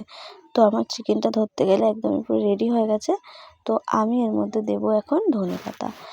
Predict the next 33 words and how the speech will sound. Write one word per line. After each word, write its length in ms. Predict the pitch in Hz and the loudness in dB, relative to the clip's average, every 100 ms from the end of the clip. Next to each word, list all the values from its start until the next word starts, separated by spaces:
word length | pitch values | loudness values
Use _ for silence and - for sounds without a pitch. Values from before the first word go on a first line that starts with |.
| - - | -18 -4
তো 80 | 226 | 0
ধনেপাতা 440 | 214 214 214 220 233 | 2 0 -2 -2 -2
আমি 120 | 226 220 | -2 -2
এর 100 | 208 | -2
মধ্যে 220 | 220 214 | -2 -2
কিন্তু 200 | 226 226 | -2 -4
দিয়ে 240 | 220 208 233 | -4 0 2
দিলাম। 280 | 226 233 370 - - - _ | 2 2 0 -4 -18 -20 _
তো 80 | 214 214 - | 2 2 2
এবার 240 | 233 233 | 2 2
শুধু 220 | 220 233 330 | -2 2 4
নামানোর 460 | 320 190 190 196 196 | 4 2 -2 -4 -2
পালা 220 | 208 277 | 2 2
গরম 280 | 269 185 185 | 2 0 -2
মশলা 340 | 202 - 208 202 | -6 -6 -4 -4
দিয়ে। 240 | 202 208 - - - - | -4 -4 -6 -14 -20 -18
তো 100 | - 254 | -4 4
দেখো 320 | 226 208 233 | 6 6 2
বন্ধুরা, 380 | 233 226 233 294 1077 1077 1077 - | 0 2 2 2 0 -12 -18 -4
তোমরা 300 | - 220 214 | 0 4 4
অনেকে 320 | 208 208 247 | 4 4 2
ভাববে 320 | 233 214 226 220 | 0 0 2 2
হয়তো 220 | 220 233 | 2 0
যে 120 | 233 | -2
পরোটা 380 | 226 208 202 247 | 4 6 6 2
আর 140 | 254 - | -2 -2
চিকেন 280 | 214 220 214 | -4 -2 -2
কষা 300 | 214 - 226 | -4 -2 -4
তো 140 | - 220 | 0 -2
খেতে, 320 | - 208 202 - - - - | 0 2 0 0 -10 -20 -16
মানে, 200 | - 202 | -2 0
বেস্ট 360 | 202 202 208 - - | 2 2 2 -4 -2
লাগে, 320 | 196 196 196 | -2 -2 -4